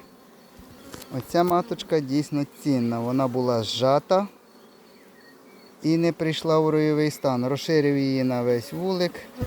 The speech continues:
залишив їм цей язик, хай вони його запечатають, і буде щільниковий мед.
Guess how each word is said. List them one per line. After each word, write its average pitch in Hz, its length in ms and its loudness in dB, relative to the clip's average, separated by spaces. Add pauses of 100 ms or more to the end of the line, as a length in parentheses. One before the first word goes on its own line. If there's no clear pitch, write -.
(260)
залишив 139 580 0
їм 131 200 2
цей 131 260 -4
язик, 151 460 0
хай 151 220 -2
вони 143 280 -2
його 131 320 0
запечатають, 165 1040 -4 (760)
і 202 40 -12
буде 147 280 2
щільниковий 139 800 0
мед. 113 280 0